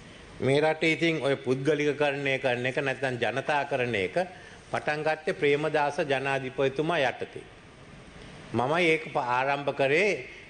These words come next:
අ, කර්මාන්ත ඇමතිතුමා හැටියට. අපි පළමුවෙන්ම විකිණුවේ යුනයිටඩ් මෝටර්ස්, ලාභ ලබන ආත-,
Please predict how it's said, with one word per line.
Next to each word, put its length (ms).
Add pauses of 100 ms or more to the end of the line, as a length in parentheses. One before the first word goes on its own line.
(140)
අ, 340 (160)
කර්මාන්ත 560
ඇමතිතුමා 540
හැටියට. 360 (480)
අපි 240
පළමුවෙන්ම 960
විකිණුවේ 540
යුනයිටඩ් 500
මෝටර්ස්, 460
ලාභ 260
ලබන 320
ආත-, 280